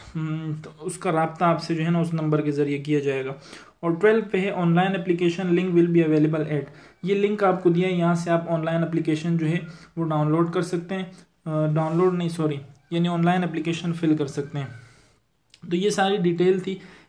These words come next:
As relaxation जो है वो भी दी हुई है, अ, as age relaxation will be given as per policy of government of Sindh। Government of Sindh की policy के हिसाब से एज रिलैक्सेशन है, तो वो तकरीबन पन्द्रह साल की है।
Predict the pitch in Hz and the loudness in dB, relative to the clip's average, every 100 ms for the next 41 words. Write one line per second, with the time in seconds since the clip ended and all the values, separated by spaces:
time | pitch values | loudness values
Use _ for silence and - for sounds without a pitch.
0 | - 202 196 196 185 165 185 175 202 185 | -2 0 2 2 2 0 0 0 -2 0
1 | 170 175 180 180 165 175 180 170 156 170 | 2 2 2 2 2 0 2 2 2 0
2 | - - - - 165 156 190 190 175 170 | -4 -16 -16 -6 -4 -4 -2 -2 -4 -8
3 | - 185 185 180 175 170 - 170 196 180 | -2 2 2 2 0 0 0 0 0 0
4 | 175 175 160 165 180 170 170 170 - - | 2 2 0 0 0 0 -2 -4 -8 -18
5 | - 202 190 175 170 170 180 170 156 156 | -4 -2 0 2 2 2 2 0 2 2
6 | 156 160 151 143 - 147 - - - 170 | 2 0 -2 -4 -4 -6 -6 -20 -6 2
7 | 175 196 202 190 175 196 190 180 175 175 | 2 2 0 0 -2 -2 -4 -4 0 2
8 | 170 - 180 170 170 170 - 170 156 165 | 2 0 2 2 2 -2 0 -2 0 0
9 | 156 156 165 156 180 175 165 160 156 151 | 0 -2 -4 -2 -2 -2 -2 -2 -2 -4
10 | 160 170 160 156 156 160 156 156 156 151 | -2 0 0 -2 -4 -4 -2 0 0 0
11 | 160 175 | -2 -4